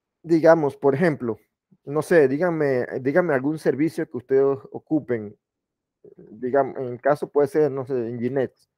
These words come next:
Yo pongo Nginx en la página de, de Docker y ven que aparece un montón de contenedores o de imágenes para crear contenedores con Nginx.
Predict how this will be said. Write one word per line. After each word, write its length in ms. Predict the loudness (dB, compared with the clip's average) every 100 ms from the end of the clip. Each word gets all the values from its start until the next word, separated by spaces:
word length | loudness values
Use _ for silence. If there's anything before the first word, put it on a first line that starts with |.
| _ _
Yo 140 | -8 -6
pongo 240 | -2 -2
Nginx 460 | -2 -4 -4 -4 -6
en 120 | -6
la 120 | -2
página 380 | -2 -2 -4 -6
de, 360 | -6 -6 -8 -16 _ _ _
de 160 | -6 0
Docker 440 | 0 2 -4 -6 _ _ _ _ -8
y 80 | -2
ven 160 | -2
que 80 | -2
aparece 360 | -4 -4 -6 -4
un 100 | -6
montón 380 | -4 -4 -2
de 80 | -2
contenedores 800 | -6 -8 -8 -6 0 0 0 -4 -2
o 140 | 0
de 80 | 0
imágenes 560 | -2 -2 -2 -6 -12 _
para 200 | -8 -6
crear 220 | -4 -4 -4
contenedores 720 | -4 -2 -2 0 -2 -4 _ _ _ _ _ _ _ _ _ _ _ _ _ _
con 180 | -8 -6
Nginx. 560 | -4 0 2 0 -4